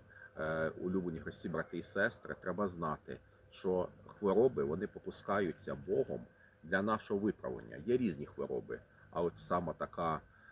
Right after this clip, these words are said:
е, тягосна, це, звісно, біснування. І тільки постом і молитвою, а в окремих випадках, по благословенню вищої церковної влади, можна і чином екзорцизму ізганяти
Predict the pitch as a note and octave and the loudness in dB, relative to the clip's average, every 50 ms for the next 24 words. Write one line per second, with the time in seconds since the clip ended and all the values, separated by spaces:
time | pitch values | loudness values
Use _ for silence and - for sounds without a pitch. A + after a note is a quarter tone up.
0 | - - - D#2 D#2 D2+ D2+ D2+ D2 D2+ - - - A2+ A2 G#2+ - F2 D2+ - | -18 -10 -6 -2 0 0 0 0 0 -2 -4 -4 0 2 4 4 4 2 -2 -8
1 | - - C#2+ - - D#2+ D#2 C#2+ E2+ G2 F#2+ - - - D2 C#2+ D2 D2 - - | -8 -8 -8 -8 -6 -6 -6 -4 -4 -4 -4 -4 -6 -8 -8 -8 -8 -8 -8 -6
2 | - F2 E2 F2 F2+ F2 E2 D2+ C#2 C2 C2+ - - E2+ E2+ - - A#2 A2+ - | -6 -6 -4 -2 0 0 0 -2 -4 -6 -8 -10 -10 -12 -12 -6 -4 -4 -4 -4
3 | - - G2+ F#2+ - - - - - - - - - - - - - - A2 A#2 | -2 0 2 2 2 0 -8 -20 -20 -10 -4 -4 -2 -2 -4 -4 0 4 4 4
4 | A2+ A2+ - - G#2 G2 G2+ G2+ G#2 G#2 G2 - - - - C2 A#1+ A#1+ - - | 4 4 0 -2 0 2 4 6 6 6 4 2 0 -4 -8 -6 -6 -6 -8 -6
5 | - E2 E2 D#2 F2 F#2 - G#2+ G#2+ G#2+ F#2 F2+ - - E2+ G#2 C3 - - D2+ | -4 -6 -4 -2 -2 -2 0 2 0 2 2 0 -2 0 0 0 0 0 -2 -6
6 | - - C2+ - - D#2+ E2 F2 F2 - - - F2 F#2 G2 F2+ E2+ D#2+ D#2 D#2 | -8 -8 -10 -8 -6 -6 -4 -4 -4 -4 -2 -2 0 2 2 0 0 0 -2 0
7 | F2 F2+ - - D#2 - - D#2 C#2 - - D#2+ D#2 D2+ D2 D#2 F2 G2 G#2+ - | 0 -2 -2 -4 -8 -8 -8 -10 -10 -8 -8 -6 -4 -2 -2 -2 0 0 -2 0
8 | - - - - _ - - - - - F2 - - G#2 - E2+ - D2+ - - | -2 -4 -6 -6 _ -20 -20 -20 -12 -4 -2 0 0 0 0 -4 -8 -8 -10 -8
9 | - A2 G2 G2 F2 D#2 D#2 F2 E2+ - F2+ F2+ - - - - G2 A2 A2 G#2+ | -6 -4 -4 -4 -4 -4 -6 -8 -6 -4 -4 -4 -4 -4 -8 -6 -6 -6 -6 -6
10 | G#2+ G#2 G2 G2 - - - - - - - - F#2+ F2 D2+ - E2 E2+ E2 E2+ | -6 -6 -6 -8 -8 -10 -18 -20 -20 -18 -10 -6 -6 -4 -4 -4 -4 -2 -2 0
11 | F#2 G2 G#2+ - - F#2+ F2 | 0 0 -2 -4 -4 -4 -4